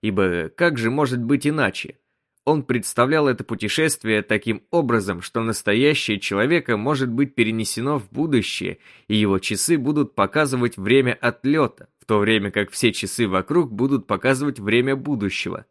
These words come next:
Но это, как вы понимаете, невозможно. Чтобы было так, он должен был бы выйти из времени и вне его каким-то образом добираться к будущему, а найдя подходящий момент, войти в него.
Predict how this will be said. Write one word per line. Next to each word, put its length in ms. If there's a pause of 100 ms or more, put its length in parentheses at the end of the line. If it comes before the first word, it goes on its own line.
(640)
Но 180
это, 220
как 220
вы 100
понимаете, 640
невозможно. 920 (440)
Чтобы 420
было 260
так, 340
он 200
должен 500
был 200
бы 200
выйти 380
из 340
времени 720
и 100
вне 340
его 320
каким-то 640
образом 580
добираться 580
к 100
будущему, 840
а 100
найдя 320
подходящий 680
момент, 460
войти 520
в 100
него. 320